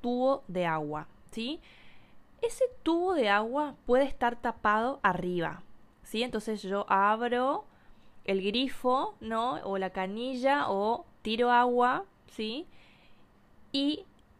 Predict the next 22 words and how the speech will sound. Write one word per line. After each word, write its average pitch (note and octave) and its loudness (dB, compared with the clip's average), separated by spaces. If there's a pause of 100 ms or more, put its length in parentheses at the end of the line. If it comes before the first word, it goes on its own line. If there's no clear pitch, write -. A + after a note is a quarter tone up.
(960)
no G#3 -4
entra F#3+ -4 (420)
en F3+ -4
ese E3+ -8
tubo. E3+ -10 (1700)
Entonces, G#3+ -2 (480)
ahí D4+ 0 (140)
puede B3+ 6
haber A3+ 4
un A3+ -2
bloqueo, E3+ -4 (280)
¿sí? C4 -6 (1300)
¿Cómo A4+ 4 (120)
darme A4+ 4
cuenta D4 2
si C#4+ -4
tengo B3+ 0
un C4+ -4
bloqueo, G#3 2
si F#3 -8
tengo A#3+ 0
tapada A3+ 6